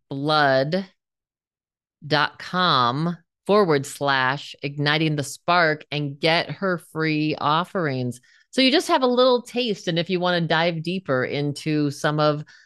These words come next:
the message that she was sharing today, that that divine light is within each one of us and that you can have even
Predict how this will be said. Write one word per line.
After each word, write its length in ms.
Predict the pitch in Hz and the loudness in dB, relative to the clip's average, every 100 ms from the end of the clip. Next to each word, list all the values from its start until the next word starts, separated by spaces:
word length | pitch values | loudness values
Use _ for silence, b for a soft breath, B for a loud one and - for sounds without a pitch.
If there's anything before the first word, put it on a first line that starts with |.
| b - | b 0
the 60 | |
message 640 | 151 160 180 160 139 127 135 | 2 2 2 0 0 -2 -2
that 160 | 127 | -2
she 180 | - 170 | -2 0
was 160 | 156 143 | 0 -2
sharing 460 | - 165 165 156 | 0 0 2 -2
today, 480 | - 139 151 156 117 | -4 0 2 2 2
that 240 | 120 120 | -2 -2
that 300 | 135 127 127 _ _ _ _ | 0 0 -2 _ _ _ _
divine 360 | 151 147 151 151 | -2 0 0 0
light 440 | 143 160 196 - - | -2 0 -2 -4 -6
is 200 | 151 156 | -6 -2
within 320 | 151 151 139 | -2 0 -2
each 280 | 135 - 170 | -4 -4 0
one 160 | 185 | 2
of 120 | 180 | 2
us 360 | 175 175 170 - B B B - | 2 0 -2 -12 B B B -6
and 160 | 147 143 | -2 0
that 200 | 139 147 | 0 -2
you 180 | 156 175 | -4 -2
can 180 | 196 | -2
have 340 | 165 160 156 143 | -2 0 -2 -2
even 440 | 151 151 147 143 | -6 -2 -2 -4